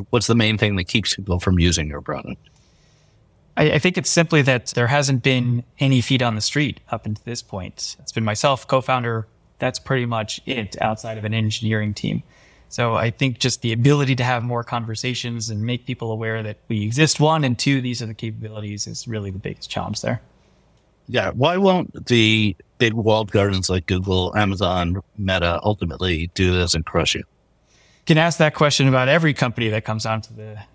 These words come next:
Speaker 1: I do.
Speaker 2: podcast,
Speaker 1: I do
Speaker 2: right?
Speaker 1: ask that question about every company. Yes,
Speaker 2: Yeah. And
Speaker 1: I do.
Speaker 2: how many have they actually crushed versus bought? You know, that's always the answer. If you do it really well, they're not looking to necessarily replicate from the ground up. They're just going to acquire.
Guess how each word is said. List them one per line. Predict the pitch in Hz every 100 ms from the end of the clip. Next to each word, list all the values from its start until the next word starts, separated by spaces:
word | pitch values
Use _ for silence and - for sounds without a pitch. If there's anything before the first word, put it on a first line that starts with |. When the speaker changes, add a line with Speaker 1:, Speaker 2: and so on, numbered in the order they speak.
| _ _ -
Speaker 1:
I | 147
do. | 135 147
Speaker 2:
podcast, | 110 127
Speaker 1:
I |
do | 120
Speaker 2:
right? | 113
Speaker 1:
ask | 98 -
that | 98
question | 101 95 98
about | 98 92
every | 92 92
company. | 95 87 - -
Yes, | 190 185
Speaker 2:
Yeah. | 92 - -
And | 160 151
Speaker 1:
I |
do. | 147 90 -
Speaker 2:
how | 143 175
many | 202 196 175
have | 156
they | 151
actually | 147 - 127
crushed | - 107 - - - _ _
versus | 135 131 - 110
bought? | 95 90 - - - _ _
You | 123
know, | 117
that's | 123 127 147
always | 131 127 127
the | 120
answer. | 117 110 98 107 - -
If | 131 -
you | 139 120
do | 139 156
it | 156
really | 147 143
well, | 127 131 131 135 _ _ _ _ 135 127 127
they're | 143 147
not | 143 135
looking | 135 131 120
to | 123
necessarily | 123 - - 131 120 113
replicate | 120 120 120 123 120 113
from | - 110
the | 104 - _ -
ground | 117 110
up. | 135 170 - _ _ _ _ _ _
They're | 131 123 135 143
just | 131 131
going | 135 120
to | 113
acquire. | 107 - 120 107 - 131